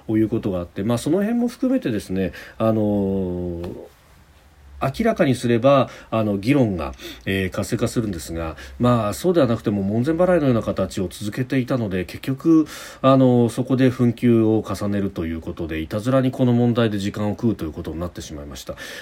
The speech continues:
まあ、あのね、安全保障面などなど、あるいは大統領選の行方によって、えー、日本の安全保障のスタンス等々、これ、議論しなきゃいけないことはいっぱい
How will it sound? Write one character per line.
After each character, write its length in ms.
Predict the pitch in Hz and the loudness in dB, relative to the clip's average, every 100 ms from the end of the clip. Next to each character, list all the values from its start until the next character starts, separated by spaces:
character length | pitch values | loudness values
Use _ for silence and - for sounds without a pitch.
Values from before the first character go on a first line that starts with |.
| - | 2
ま 180 | 131 123 | 6 6
あ、 20 | |
あ 60 | |
の 760 | 117 117 117 113 113 113 107 107 | 6 4 4 4 6 4 4 4
ね、 220 | 120 120 | 4 2
安 140 | 120 123 | 2 0
全 120 | 143 | 2
保 140 | 127 | 0
障 240 | 131 151 123 | 0 2 4
面 160 | 113 | 2
な 140 | 107 117 | 2 2
ど 80 | 113 | 2
な 120 | 113 | 2
ど、 280 | 107 101 113 | 2 2 2
あ 40 | |
る 100 | 123 | 4
い 60 | 120 | 4
は 240 | 107 104 | 4 2
大 200 | 101 107 | 2 2
統 160 | 123 117 | 2 2
領 100 | 113 | 2
選 220 | - 113 | 0 2
の 80 | 110 | 2
行 200 | 107 - | 2 4
方 140 | 120 | 4
に 240 | 120 120 | 6 4
よ 120 | 117 117 | 4 0
っ 20 | |
て、 340 | - 156 143 - - | 2 4 4 2 2
え 140 | 127 117 | 6 8
ー、 20 | |
日 80 | 110 | 6
本 240 | - 120 110 | 2 0 4
の 140 | 113 | 4
安 120 | 113 | 4
全 120 | 117 | 2
保 100 | 110 | 0
障 160 | 110 107 | 0 -2
の 80 | 92 | -2
ス 80 | - | -2
タ 140 | 104 | -4
ン 80 | 101 | -4
ス 220 | - 107 | -4 -4
等 200 | - 107 - | 0 -2 0
々、 200 | 104 85 - - | -2 -2 -8 -12
こ 120 | - 151 | 0 4
れ、 600 | 156 160 156 147 143 139 | 4 4 4 2 0 0
議 140 | 160 | -2
論 160 | 202 196 | 0 -2
し 80 | - | -2
な 80 | |
き 80 | 143 | 0
ゃ 40 | 139 | 0
い 40 | |
け 80 | 131 | 2
な 80 | 127 | 0
い 60 | |
こ 100 | 127 | 0
と 120 | 123 | 2
は 60 | 123 | 2
い 40 | |
っ 40 | 120 | 2
ぱ 160 | |
い 40 | - | 0